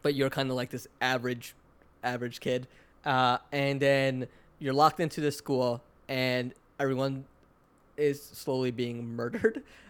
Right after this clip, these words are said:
Uh, so I believe how it works is if someone is murdered, there is a trial that happens, and, uh, if the murderer, uh, the, the, basically every, the class has to figure out who the murderer is and accuse them. If they get it wrong, the murderer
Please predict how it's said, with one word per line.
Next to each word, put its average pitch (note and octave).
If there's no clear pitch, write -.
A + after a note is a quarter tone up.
Uh, C3+
so D3
I C3+
believe D#3
how D#3+
it C#3+
works D3+
is C#3
if C#3+
someone E3+
is E3
murdered, C3+
there B2+
is B2+
a B2
trial C3
that D3
happens, D#3
and, C3
uh, B2+
if C#3
the D3
murderer, D#3
uh, E3+
the, D#3
the, D3
basically C#3+
every, C3+
the C#3+
class D#3
has D#3
to D3
figure D3
out C#3
who C#3+
the C3
murderer C3+
is D3+
and A#2+
accuse B2
them. A#2
If C3
they C3
get C3+
it C3+
wrong, C#3
the B2
murderer C#3